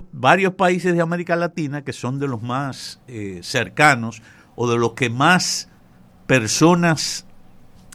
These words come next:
emigran hacia Estados Unidos, imagínense, el caso de República Dominicana tiene otra complejidad,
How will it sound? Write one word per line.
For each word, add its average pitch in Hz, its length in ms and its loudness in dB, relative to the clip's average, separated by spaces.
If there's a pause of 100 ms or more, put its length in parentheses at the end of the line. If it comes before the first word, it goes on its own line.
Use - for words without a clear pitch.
emigran 123 600 4
hacia 101 600 -2
Estados 135 560 -2
Unidos, 123 500 -4 (520)
imagínense, 104 760 -6
el 123 180 -6
caso 147 320 4
de 139 80 4
República 135 500 0
Dominicana 123 680 -2
tiene 127 440 -2 (1040)
otra 185 460 6
complejidad, 104 720 -4